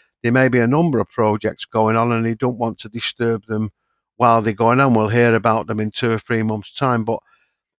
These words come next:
for me, with Galileo, while I've still got loads of time for it, I do think it's become a little blurred in the last, say, four months about what its relationship is to different arms of the effort. And I think that Ukraine thing didn't do them any favour, because I think Avi,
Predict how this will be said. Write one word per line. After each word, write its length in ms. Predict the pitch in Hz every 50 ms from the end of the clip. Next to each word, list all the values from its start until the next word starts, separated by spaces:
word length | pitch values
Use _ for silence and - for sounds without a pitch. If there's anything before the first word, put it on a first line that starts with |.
| _ _ _
for 100 | 147 143
me, 340 | 156 175 190 196 190 180 151
with 360 | 131 123 117 107 - - -
Galileo, 600 | 120 117 117 117 113 110 107 101 95 107 110 123
while 220 | 127 120 113 113
I've 140 | 110 107 -
still 320 | - - - - 127 123
got 180 | 107 113 76 80
loads 260 | 156 185 202 165 110
of 80 | 101 -
time 300 | - 113 95 98 98 -
for 140 | - 101 104
it, 180 | 104 110 - _ _ _ _ _ _ _ _
I 80 | 117 120 -
do 160 | - 156 151 143
think 260 | - 147 139 - -
it's 160 | - - - - _ _ _
become 300 | - 135 - - 160 156
a 80 | 147 147
little 280 | 147 165 - - 139
blurred 440 | 127 - 143 151 156 156 151 143 127
in 120 | 120 113
the 80 | 113 113
last, 280 | 120 117 110 - - -
say, 180 | 120 113 113
four 440 | 104 - _ - 156 160 151 143 123
months 300 | 104 98 98 98 - -
about 260 | 101 107 110 98 123
what 180 | 120 120 127 131
its 160 | 127 - -
relationship 800 | 123 120 117 123 127 139 131 - - 123 113 - - 110 - -
is 140 | 113 107 -
to 140 | - - 107 -
different 360 | 117 110 - _ 110 98 71 85
arms 320 | 117 113 110 110 107 98
of 120 | 107 101 98
the 120 | 104 107
effort. 380 | 120 123 - - - 95 90 - _ _ _ _ _ _ _ _ _ _ _ _
And 120 | 107 113
I 60 | 113 113
think 280 | - - 139 147 -
that 180 | 135 123 123 123
Ukraine 540 | 131 135 127 - - - 151 156 156 139 117
thing 260 | - 104 98 101 95
didn't 240 | 110 101 104 101 101
do 120 | 101 95
them 160 | 90 98 95
any 180 | 95 92 95 -
favour, 320 | - - 95 95 98 107
because 180 | 104 - - 110
I 80 | 98
think 240 | - 131 127 113 -
Avi, 320 | 117 110 101 107 107 98